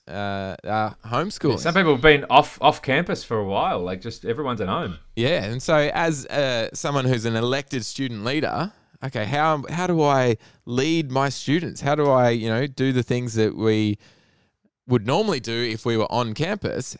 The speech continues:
Speaker 1: What, what are some of the things that we can do to engage our students? And, um, the student leaders at Heritage College came up with this fantastic idea of trying to engage with the students,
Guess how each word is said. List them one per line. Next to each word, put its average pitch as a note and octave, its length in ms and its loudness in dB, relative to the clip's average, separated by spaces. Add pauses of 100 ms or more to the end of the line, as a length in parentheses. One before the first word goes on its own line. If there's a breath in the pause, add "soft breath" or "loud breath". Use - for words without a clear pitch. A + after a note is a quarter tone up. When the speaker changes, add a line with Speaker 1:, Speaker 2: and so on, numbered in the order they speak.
(140)
Speaker 1:
What, - 300 -2
what C#3+ 140 0
are C#3 40 -2
some D3+ 160 -2
of D3 60 -2
the B2+ 100 -4
things B2+ 220 -6
that A#2+ 100 -4
we A2 140 -4
can A2+ 160 -8
do A#2+ 300 0
to A2 360 0 (300 soft breath)
engage A2 640 -6
our G#2 140 0
students? A#2+ 560 -4
And, A2+ 420 -4 (540 soft breath)
um, G#2+ 540 -2 (160)
the B2 60 -8
student F#3 260 -2
leaders D3+ 200 -2
at B2+ 120 -4
Heritage A#2+ 420 0
College A2 320 0
came A2+ 160 -4
up G#2+ 140 -2
with G#2+ 140 -6
this A2 220 -2
fantastic A2+ 640 -4
idea G#2 540 -2
of G#2 360 -4 (440 soft breath)
trying E3 320 0
to C#3 500 -2 (300 soft breath)
engage B2+ 720 0
with B2 160 2
the A#2 100 -4
students, C#3 800 -2